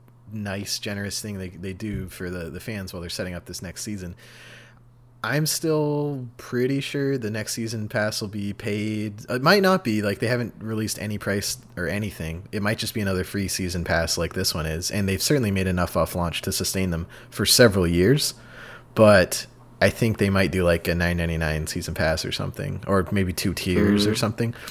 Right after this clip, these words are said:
Speaker 1: So I'm, I'm, I'm cautiously optimistic for Thursday when the next season goes live. But yeah, I've been playing a lot of Fall Guys with my friend Braden, trying to get both of us to the end of the season pass, and it's great. It's so good. <sighs> The best battle royale. Uh, no, Tetris ninety-nine,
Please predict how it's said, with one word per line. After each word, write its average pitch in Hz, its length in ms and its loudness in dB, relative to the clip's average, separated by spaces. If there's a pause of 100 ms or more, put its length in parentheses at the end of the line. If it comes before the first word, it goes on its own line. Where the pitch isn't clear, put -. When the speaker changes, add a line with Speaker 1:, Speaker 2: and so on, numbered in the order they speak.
(160)
Speaker 1:
So 92 300 2 (120)
I'm, 123 160 2
I'm, 123 220 2
I'm 120 100 0
cautiously 151 560 8
optimistic 117 560 2
for - 140 -2
Thursday 117 480 2
when 90 220 0
the 85 180 -2
next 87 240 -2
season 98 220 -2
goes 101 180 -2
live. 107 240 0
But 71 100 -2
yeah, 87 220 4 (280)
I've 107 120 2
been 110 100 2
playing 110 160 2
a 104 60 2
lot 113 160 6
of 113 40 2
Fall 107 200 4
Guys 104 320 -2
with 95 200 -6
my 85 120 -6
friend 90 200 -6
Braden, 104 420 -2
trying 87 320 -4
to 87 60 -6
get 85 280 -4 (420)
both 107 220 0
of 101 80 0
us 101 180 0
to - 60 -4
the 95 100 0
end 95 140 -2
of 92 40 -4
the 90 60 -4
season 90 300 -6
pass, 87 440 -4
and 85 440 -6
it's 120 140 -2
great. 147 280 4
It's 101 140 -2
so 131 180 0
good. 113 220 0 (880)
<sighs> 98 420 -4
The 117 80 -4
best 117 240 0
battle 101 160 2
royale. 92 220 0
Uh, 131 120 -2 (160)
no, 113 160 -4 (120)
Tetris 147 260 2
ninety-nine, 120 500 4